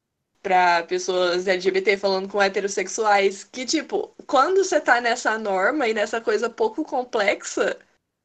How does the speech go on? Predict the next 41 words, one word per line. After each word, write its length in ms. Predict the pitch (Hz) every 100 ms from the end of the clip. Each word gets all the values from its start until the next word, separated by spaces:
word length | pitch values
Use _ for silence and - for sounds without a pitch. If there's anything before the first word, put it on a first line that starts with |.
| _ _ _ -
você 180 | 320
não 140 | 320 349
dá 160 | 359
conta 400 | 392 403 349 415
de 100 | 277
ouvir 200 | 254 233
as 120 | 208 -
coisas. 380 | 190 180 190
E 80 | 208
quando 420 | 214 247 311 403 -
uma 300 | - 262 254
existência 520 | 247 240 - 202 226
que 140 | 226 233
dá 220 | 214 240
conta 340 | - 240 226
do 120 | 226 208
complexo 640 | 220 220 196 - - 196
joga 280 | 208 214 311
o 80 |
complexo 480 | 302 226 214 190 202
na 100 | 196
sua 160 | - 208
cara, 460 | - 359 320 - - _
você 220 | - - 311
não 120 | 381
sabe 340 | - 294 277
o 20 |
que 100 | 277
fazer 360 | - 240 226 180
com 160 | - 247
isso, 240 | 320 -
porque 260 | 226 226 202
você 140 | 220
não 100 | 208
tem 160 | 233 214
nem 180 | 269
braço 320 | 339 220 214 -
pra 120 | 208
segurar 440 | 220 202 202 185
essa 220 | 202 196
marimba. 500 | 202 233 254 302 415